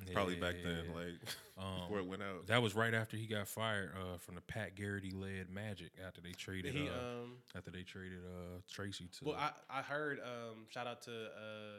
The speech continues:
Speaker 3: uh, uh, uh, who was it? Who was it? The goat, uh, Al Michaels.
Speaker 1: Mm.
Speaker 3: Um,
Speaker 1: Oh, yeah, Al Michaels did do a fu-, a, a few
Speaker 3: Yeah.
Speaker 1: finals calls
Speaker 2: Mm.
Speaker 1: for A B C.
Speaker 3: But he, um, he mentioned that Doc had just gotten the Boston job.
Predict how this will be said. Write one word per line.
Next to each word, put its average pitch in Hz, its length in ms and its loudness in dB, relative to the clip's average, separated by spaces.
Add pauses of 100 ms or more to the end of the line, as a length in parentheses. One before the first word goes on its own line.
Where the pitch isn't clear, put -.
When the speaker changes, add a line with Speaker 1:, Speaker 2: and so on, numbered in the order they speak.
(380)
Speaker 3:
uh, 107 40 -12
uh, - 20 -8
uh, 104 540 -12
who 127 60 -12
was 113 240 -12
it? 90 160 -20
Who 117 80 -16
was 98 180 -16
it? - 120 -20
The 98 60 -14 (140)
goat, 101 260 -10 (220)
uh, 98 720 -12
Al 117 120 -2
Michaels. 120 320 -6 (420)
Speaker 1:
Mm. 101 300 6 (200)
Speaker 3:
Um, 104 500 -8
Speaker 1:
Oh, 110 140 10
yeah, 110 220 10
Al 110 80 6
Michaels 107 360 4
did 104 220 4
do 95 220 2
a 90 40 -2
fu-, - 180 -4
a, 92 460 -6
a 98 40 -6
few 95 200 0
Speaker 3:
Yeah. - 40 -4
Speaker 1:
finals 95 320 0
calls 92 300 -2
Speaker 2:
Mm. - 20 -12
Speaker 1:
for 87 60 -10
A 90 100 -6
B 87 120 -10
C. 90 240 -4
Speaker 3:
But 113 120 -2
he, 120 160 0
um, 110 220 -4
he 135 100 2
mentioned 123 340 0
that 107 140 -2
Doc 113 200 0
had 104 120 -6
just 110 240 -4
gotten 110 240 0
the 107 200 -4
Boston 113 280 -6
job. - 160 -14